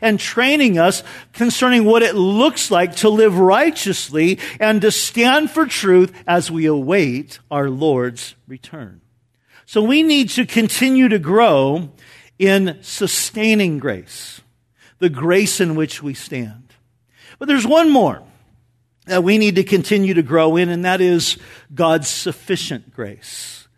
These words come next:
And Paul wrote about this in Second Corinthians chapter twelve. Paul was describing there an affliction that he was going through.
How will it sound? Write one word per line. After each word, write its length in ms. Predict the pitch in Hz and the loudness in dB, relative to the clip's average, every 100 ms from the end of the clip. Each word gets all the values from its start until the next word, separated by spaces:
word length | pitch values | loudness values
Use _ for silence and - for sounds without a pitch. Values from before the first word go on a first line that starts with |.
| _ _ _ _ | _ _ _ _
And 80 | 202 | -8
Paul 220 | - 294 | 0 2
wrote 200 | 247 233 | 4 4
about 300 | 240 165 147 | 4 0 0
this 260 | 311 - - | -2 -2 -2
in 260 | 156 156 | -4 -6
Second 400 | 117 208 185 190 | -8 -4 -4 -6
Corinthians 500 | 147 175 165 156 143 | -4 -6 -6 -8 -10
chapter 360 | - 147 131 143 | -6 -6 -6 -10
twelve. 640 | 127 196 180 113 127 - _ _ _ _ | -12 -6 -4 -4 -8 -14 _ _ _ _
Paul 260 | - 277 339 | 0 2 4
was 200 | 339 - | 2 -2
describing 720 | 240 - 247 233 254 247 208 | -6 -2 0 2 0 -2 -2
there 400 | 170 151 147 139 - _ _ _ _ _ _ _ _ | 0 0 0 -6 -16 _ _ _ _ _ _ _ _
an 100 | 180 | -2
affliction 760 | 180 - - 220 233 - 180 156 | -2 -2 -6 -4 -4 -2 -2 0
that 140 | 147 | 0
he 100 | 160 | 0
was 200 | 151 147 | -2 -2
going 320 | 165 151 139 | -2 -2 -4
through. 280 | - 113 - | -8 -14 -14